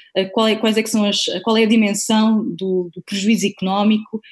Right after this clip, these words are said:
co-, co-, até onde é que vão os, os danos económicos, ah, qual é que é o, qual é a verdadeira dimensão, ah, desta crise. E acho que enquanto os holandeses não, não tiverem contas na mão, não vão avançar, vão continuar, ah,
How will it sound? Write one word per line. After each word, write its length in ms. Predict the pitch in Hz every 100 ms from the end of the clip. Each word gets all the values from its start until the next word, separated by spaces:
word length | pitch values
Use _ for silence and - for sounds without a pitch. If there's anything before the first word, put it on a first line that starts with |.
| - _
co-, 280 | 202 165 165
co-, 180 | -
até 240 | - 185 233
onde 180 | 247 247
é 40 |
que 80 | 226
vão 200 | 214 202
os, 200 | 202 -
os 160 | 185 180
danos 280 | 220 214 190
económicos, 760 | 185 190 196 208 202 - -
ah, 200 | 202 190 185
qual 160 | 208 208
é 60 | 208
que 140 | -
é 40 |
o, 120 | 202 - - - -
qual 140 | 226
é 60 | 226
a 40 |
verdadeira 420 | 208 220 214 226
dimensão, 640 | 214 208 190 185 202 202 202 - - -
ah, 120 | 175 170
desta 340 | 196 190 185
crise. 440 | 180 151 151 - - - - - - _
E 120 | 202
acho 160 | 214 -
que 80 |
enquanto 280 | 220 240 233
os 120 | 226
holandeses 500 | 233 226 233 220 180
não, 240 | 175 175 170
não 220 | 175 185
tiverem 380 | 185 180 190 185
contas 340 | 180 175 185
na 100 | 208
mão, 400 | 214 226 240 254 254
não 200 | 220 226
vão 280 | 185 220 208
avançar, 440 | 165 165 - - - -
vão 120 | 175
continuar, 680 | 196 202 202 208 220 226 226 _ - - _ _
ah, 200 | 175 170